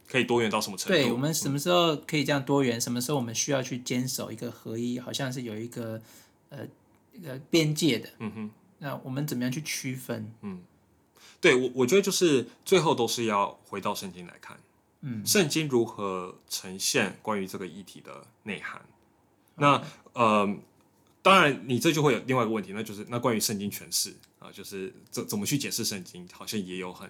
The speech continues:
Speaker 1: 多元。那这当中我们怎么去找到合一？
Speaker 2: 对。
Speaker 1: 我，我觉得就是，呃，你，你就要回到整个圣经它所呈现的，你可以说信仰，或者说它所呈现的真理来看。
Speaker 2: 嗯哼。
Speaker 1: 所以，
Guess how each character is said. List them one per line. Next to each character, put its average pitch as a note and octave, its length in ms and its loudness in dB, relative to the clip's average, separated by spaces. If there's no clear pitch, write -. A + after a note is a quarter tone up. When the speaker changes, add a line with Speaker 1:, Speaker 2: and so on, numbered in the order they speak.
Speaker 1:
多 G2 200 -6
元。 G2+ 120 -8
那 G2+ 180 -4
这 G#2 160 -6
当 G2+ 180 -6
中 G2 120 -10
我 F2 40 -16
们 - 80 -20
怎 - 80 -18
么 E2 80 -20
去 G2 120 -18
找 - 100 -18
到 F2+ 140 -16
合 - 200 -20
一？ C2 200 -20
Speaker 2:
对。 - 160 -10
Speaker 1:
我， A#2 140 0
我 B2+ 120 2
觉 B2+ 120 6
得 E3 40 6
就 D#3+ 120 2
是， D3 260 4
呃， F#2+ 400 -2
你， B2 120 -14
你 A#2+ 160 -10
就 C3 140 0
要 C3 100 6
回 A2+ 160 -2
到 A2 340 0
整 G#2 160 -2
个 F#2 120 -10
圣 B2+ 200 2
经 A2 160 -4
它 G#2+ 140 -8
所 G#2 220 -12
呈 F#2+ 240 -2
现 G#2+ 240 0
的， D2 240 -12
你 G#2 80 -14
可 A2 100 -4
以 G#2 40 0
说 G#2+ 100 -2
信 B2+ 240 2
仰， F#2 220 -8
或 A2 100 -2
者 E2+ 140 -8
说 F#2 420 -6
它 - 140 -8
所 F#2+ 140 -8
呈 F#2 160 -12
现 G#2 120 -8
的 F2+ 80 -8
真 F2+ 220 -10
理 F#2+ 120 -10
来 - 120 -16
看。 - 240 -16
Speaker 2:
嗯 A#2 180 -4
哼。 A2 80 -8
Speaker 1:
所 C3 140 4
以， B2+ 200 4